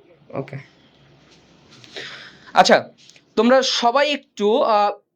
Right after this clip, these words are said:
এইটার অ্যান্সারটা একটু আমাকে বলো। হ্যাঁ, সবাই এর অ্যান্সারটা বলো, একটু দেখি যে কে কি বলতে পারে। এবং এই জায়গা থেকেই আমাদের পড়াশোনা শুরু কিন্তু। হ্যাঁ,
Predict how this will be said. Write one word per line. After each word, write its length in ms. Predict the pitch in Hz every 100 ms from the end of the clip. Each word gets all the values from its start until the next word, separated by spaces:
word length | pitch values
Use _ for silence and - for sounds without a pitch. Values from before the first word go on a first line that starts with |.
| _ _ _
এইটার 300 | - 302 294
অ্যান্সারটা 600 | 269 240 254 254 277 277
একটু 240 | 269 269 254
আমাকে 260 | 233 226
বলো। 420 | 208 208 170 117 _ _ -
হ্যাঁ, 260 | 359 - - _ _ _
সবাই 380 | - 233 247 254
এর 140 | 254
অ্যান্সারটা 480 | 247 240 254 254 254
বলো, 280 | 196 175 160
একটু 320 | 156 - 240
দেখি 460 | 208 196 247 392 - - _ _ -
যে 140 | 208
কে 240 | 214 240 233
কি 160 | 240
বলতে 320 | 214 226 226
পারে। 300 | 226 165 113 - _ _ _ _ _ _ _ - _ -
এবং 240 | 233 320 -
এই 280 | 269 294 285
জায়গা 240 | 302 302
থেকেই 280 | 294 285 359
আমাদের 340 | 277 269 269
পড়াশোনা 460 | 254 226 226 233 226
শুরু 260 | 240 240
কিন্তু। 340 | 202 160 139 123
হ্যাঁ, 240 | 190 339